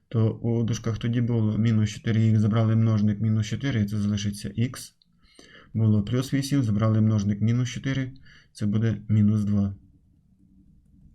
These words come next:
І це дорівнює нулю. Є? Ну що ж,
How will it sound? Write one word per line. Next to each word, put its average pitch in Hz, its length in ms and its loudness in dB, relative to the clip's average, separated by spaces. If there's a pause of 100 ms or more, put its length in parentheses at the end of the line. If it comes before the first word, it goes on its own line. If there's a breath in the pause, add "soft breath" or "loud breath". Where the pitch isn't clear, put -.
(460 soft breath)
І 101 140 -6
це 107 160 -6
дорівнює 107 520 0 (420)
нулю. 104 440 2 (800)
Є? 123 260 -4 (920 loud breath)
Ну 123 100 -2
що 104 200 -6
ж, - 240 -16